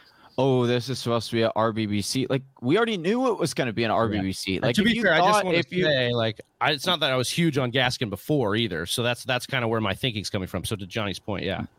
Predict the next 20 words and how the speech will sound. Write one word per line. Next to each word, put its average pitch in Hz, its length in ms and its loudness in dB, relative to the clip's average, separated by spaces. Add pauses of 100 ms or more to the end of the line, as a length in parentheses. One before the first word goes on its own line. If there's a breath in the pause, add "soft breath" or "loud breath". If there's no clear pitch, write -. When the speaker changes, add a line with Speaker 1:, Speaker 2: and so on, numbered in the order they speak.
(140)
Speaker 1:
The 117 120 0
thing 175 340 -2
is, 147 260 0
is, 107 120 0
like, 110 220 0
Gaskin 180 680 0
is 131 200 0
actually, 131 540 0
like, 117 300 2
a 120 100 4
very 123 400 0
good 113 380 0 (500)
runner. 131 500 0
He's 135 300 0
a 123 40 -2
good 127 240 -2
player. 147 320 0
You 123 200 0
look 127 160 0
at 113 200 4